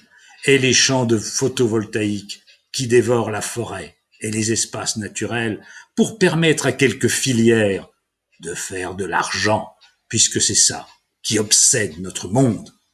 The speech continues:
et cette société. Mes amis,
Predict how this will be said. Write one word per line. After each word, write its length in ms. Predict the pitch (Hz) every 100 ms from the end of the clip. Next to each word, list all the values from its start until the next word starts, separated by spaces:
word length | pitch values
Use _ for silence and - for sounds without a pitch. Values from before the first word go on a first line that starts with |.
| -
et 80 | 110
cette 240 | 107 -
société. 680 | - 85 - - - - - _ _ _ - - - _ 135
Mes 160 | 135
amis, 540 | 147 139 131 104 -